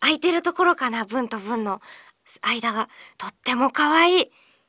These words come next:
これ、可愛い。ありがとうございます。<laughs> 癒しのアイテム。なんだろうな。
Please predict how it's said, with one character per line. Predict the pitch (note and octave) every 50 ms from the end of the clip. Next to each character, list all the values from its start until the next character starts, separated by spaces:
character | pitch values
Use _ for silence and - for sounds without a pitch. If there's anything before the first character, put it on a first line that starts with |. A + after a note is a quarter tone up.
| _ _ _ _ _ _ _ _ _ _ _
こ | _ - - B3+
れ、 | C4 C#4 C4+ - _ _ _ _ _ _ _ -
可 | - - - - G#3+ A3
愛 | G#3+ A3 A#3+ C4 D4+ E4
い。 | - - - - -
あ | G3+ G#3
り | A3+ C4 B3+
が | C4 C#4+ C#4+
と | - B3+
う | B3
ご |
ざ | A3+ -
い | - A#3+ - - - - A4 G4
ま | - -
す。 | G#4 - - - - - - - - - - - - - _ -
<laughs> |
癒 | B3+ C#4 E4+ -
し | - -
の | D5+ D#5+ D5+ D#5 D#5+ D#5+ E5 F5+ F5 - - C#5 C5+ B4 A4 G#4 G4
ア | D4+
イ | -
テ | _ _ _ _ _ _ _ _ _ _ _ _ _ _ _ _ _ _ _ _ _ -
ム。 | D#4
な | F#4 G4+
ん | G#4+ A4
だ | G#4+ G4 F#4
ろ | F4 D#4+
う | D4
な。 | C4+ C4+ C#4+ D4 D#4 D#4+ D#4+ E4+